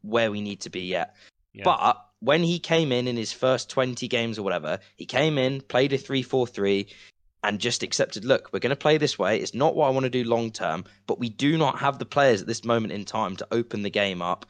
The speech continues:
Speaker 1: and play the style of football that I want to play. And if we do do that, we're gonna get hammered. And we're not gonna get hammered by good teams."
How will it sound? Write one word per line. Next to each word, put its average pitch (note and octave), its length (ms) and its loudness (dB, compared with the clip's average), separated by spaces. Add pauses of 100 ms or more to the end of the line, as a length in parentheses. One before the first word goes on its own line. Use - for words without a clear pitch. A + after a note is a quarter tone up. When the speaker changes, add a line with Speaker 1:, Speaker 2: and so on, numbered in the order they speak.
(180)
Speaker 1:
and - 100 -18
play A#2 160 2
the G#2+ 100 0
style G2 240 0
of F#2 80 -2
football - 220 -8
that - 140 -4
I G2 120 2
want G2 340 -4
to - 100 -12
play. F2 360 -4 (260)
And G#2+ 80 -4
if - 100 -6
we A2+ 80 -4
do D#3+ 240 4
do C#3+ 160 0
that, F#2 260 0 (180)
we're A2+ 60 -2
gonna A#2 180 0
get A2+ 160 -2
hammered. - 540 -4 (100)
And A2 80 -4
we're C3+ 40 4
not E3+ 80 6
gonna D#3+ 120 0
get D3+ 140 2
hammered C#3+ 260 0
by A#2 140 2
good B2 280 -4
teams." - 520 -4